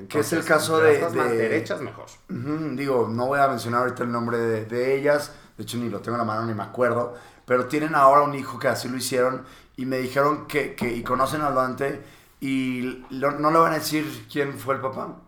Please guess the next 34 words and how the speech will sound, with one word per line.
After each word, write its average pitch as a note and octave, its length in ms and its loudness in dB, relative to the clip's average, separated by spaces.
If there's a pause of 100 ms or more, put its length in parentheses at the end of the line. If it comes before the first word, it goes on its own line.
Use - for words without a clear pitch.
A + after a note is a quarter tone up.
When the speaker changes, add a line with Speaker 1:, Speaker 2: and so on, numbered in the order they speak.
(260)
Speaker 1:
le B2+ 100 -4
van C#3 100 4
a C#3 40 2
decir C3 180 -6
que A#2+ 80 -10
fueron, B2+ 420 -2
fue A#2 160 -8
una, B2+ 140 -4
un B2 180 -6
donador B2 380 2
anónimo D#3+ 300 -2
Speaker 2:
Ujú. A2 480 -10
Speaker 1:
y F#3+ 40 -10
que B2+ 100 -6
fue A#2 160 -2
un, A#2 480 -4
un A2 140 -6
banco. G#2 300 -8 (260)
Perdón, A2 580 -2
no B2 300 -4 (100)
ut-, - 40 -16 (100)
ut-, A2+ 320 -6
otra A#2 220 0
vez A#2+ 180 0
esa A2+ 180 -4
mala A2+ 240 0
palabra, G2+ 360 0
¿te G#2 100 -14
fijas? A2 340 -4
Papá, G#2+ 580 -6
te-, G#2 100 -12
estamos G#2+ 260 -6
mal A#2 160 -2
acostumbrados. G#2+ 520 -10